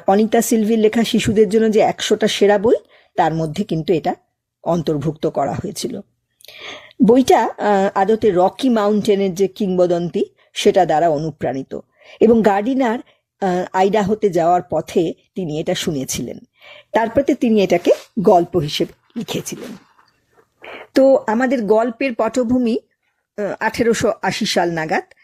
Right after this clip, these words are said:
মার্কিন যুক্তরাষ্ট্রের ওয়াইয়োমিং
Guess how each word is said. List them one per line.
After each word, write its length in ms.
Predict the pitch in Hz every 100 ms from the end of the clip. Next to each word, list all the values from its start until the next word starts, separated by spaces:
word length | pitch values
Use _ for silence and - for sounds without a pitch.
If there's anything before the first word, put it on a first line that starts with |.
| _ _
মার্কিন 400 | 185 196 196 208
যুক্তরাষ্ট্রের 800 | 196 190 - 196 185 - 208 494 - _ _ _ 185
ওয়াইয়োমিং 580 | 208 233 220 208 196